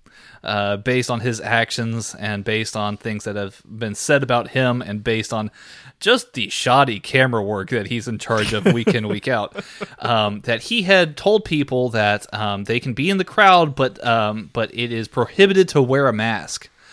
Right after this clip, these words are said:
Speaker 1: Um,
Speaker 2: Yeah, he was, he was specifically said that, that he made a scene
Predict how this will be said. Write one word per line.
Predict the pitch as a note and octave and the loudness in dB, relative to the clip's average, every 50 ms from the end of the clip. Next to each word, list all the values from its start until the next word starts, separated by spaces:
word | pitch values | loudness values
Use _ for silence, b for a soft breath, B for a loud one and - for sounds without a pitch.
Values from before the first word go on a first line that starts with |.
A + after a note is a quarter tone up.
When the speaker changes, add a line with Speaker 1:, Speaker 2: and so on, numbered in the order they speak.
| B B B B B B B B | B B B B B B B B
Speaker 1:
Um, | G#2 A2 A2 A2 G#2+ G#2+ G#2+ G#2 G#2 G#2 G2+ G2+ G2 G2 G2+ A#2 | -6 -4 -2 -2 -2 -2 -2 -2 -2 -2 -4 -4 -6 -8 -8 -8
Speaker 2:
Yeah, | A#2 G#2+ G2+ | -8 -6 -6
he | G2 A2 A#2 | -4 -4 -2
was, | A#2 A#2 G#2 - - - - | -2 -4 -6 -6 -10 -8 -4
he | A#2+ A#2 | -4 -2
was | A2+ A2+ G#2 | -2 -2 -4
specifically | - - C#3 - E3+ E3+ D3+ C3 B2 B2 | -6 -6 -4 -2 -2 -4 -2 -2 -4 -2
said | - - B2 A#2 A2 | -2 0 -2 -2 0
that, | A2+ G#2+ G#2 - b b b b b b | 0 -2 -2 -2 b b b b b b
that | A2+ G#2+ G2+ | -4 -4 -4
he | F2+ G#2+ A2+ A2 G#2+ G#2+ G#2+ G#2+ - | -4 -2 -2 0 0 0 0 -2 -4
made | G#2+ G#2 G#2+ A2+ B2+ C3 A2+ | -6 -2 2 2 2 2 2
a | G2 | -2
scene | - - - - C#3+ C3+ A#2+ A2 G2 F2 E2 | -4 -6 -6 -4 -4 -2 -2 -2 -4 -6 -8